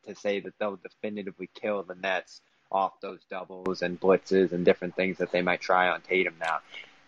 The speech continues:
Now, if they just keep doing the same thing, which I think is possible as well, just because I think all we've heard from the Nets in this one is they're gonna stay the course,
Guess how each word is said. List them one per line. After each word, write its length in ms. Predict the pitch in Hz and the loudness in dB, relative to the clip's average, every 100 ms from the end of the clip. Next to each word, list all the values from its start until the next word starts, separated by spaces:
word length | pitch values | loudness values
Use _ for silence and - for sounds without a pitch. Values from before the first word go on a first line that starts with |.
| - | 2
Now, 320 | 120 110 110 | 4 6 6
if 140 | 104 | 4
they 160 | 127 120 | 2 2
just 240 | 113 123 | 0 -6
keep 220 | - 139 104 | -2 -2 0
doing 260 | 135 139 | -2 -2
the 60 | 120 | -4
same 360 | - 135 135 | -6 -4 -4
thing, 500 | 127 131 147 175 214 - _ | -4 -2 -2 -2 -6 -8 _
which 200 | 143 147 | -4 0
I 80 | 165 | 2
think 240 | 147 165 160 | 2 0 -2
is 100 | 143 | 0
possible 440 | 151 147 - 151 | 2 2 2 0
as 120 | 127 | 2
well, 220 | 127 135 | 4 4
just 220 | 160 147 - | 2 -4 -6
because 280 | 127 127 | 2 4
I 100 | 120 | 4
think 220 | 113 139 123 | 2 0 4
all 180 | 113 123 | 6 6
we've 120 | 113 | 2
heard 300 | 117 135 131 | 2 2 2
from 100 | 107 | -8
the 60 | 104 | -2
Nets 300 | 110 127 123 | 0 0 -4
in 100 | 101 | -8
this 200 | 95 - | -8 -4
one 160 | 101 | -2
is 100 | 101 | 4
they're 140 | 110 113 | 4 6
gonna 160 | 113 | 4
stay 260 | - 117 110 | 4 8 8
the 60 | |
course, 520 | 107 113 120 95 92 | 6 8 8 6 2